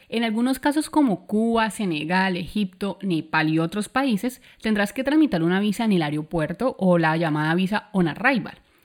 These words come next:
También es posible obtener visas a través de internet, como hicimos nosotros para India y Vietnam.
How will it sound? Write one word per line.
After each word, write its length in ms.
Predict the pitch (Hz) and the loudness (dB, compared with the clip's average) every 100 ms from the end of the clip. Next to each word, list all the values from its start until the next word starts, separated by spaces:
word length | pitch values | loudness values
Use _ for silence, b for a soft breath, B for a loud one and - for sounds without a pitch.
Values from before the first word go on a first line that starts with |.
| b | b
También 240 | 214 214 214 | -2 0 0
es 100 | 220 | -2
posible 380 | 277 269 269 | -2 0 -2
obtener 300 | 277 277 190 | -2 0 0
visas 260 | 165 180 208 | 0 -2 -2
a 60 | 233 | -2
través 280 | 202 160 | -2 -2
de 60 | 165 | 0
internet, 540 | 208 226 240 220 214 - | -2 -2 -2 -2 -2 -2
como 380 | 196 185 170 | 0 2 2
hicimos 360 | 170 175 165 170 | 0 0 0 2
nosotros 380 | 214 180 175 180 | 0 0 -2 -2
para 240 | 190 160 | -2 2
India 460 | 185 190 175 208 277 b - | 4 4 4 0 -4 b -2
y 100 | 190 | 0
Vietnam. 460 | 151 151 233 175 | 0 0 0 0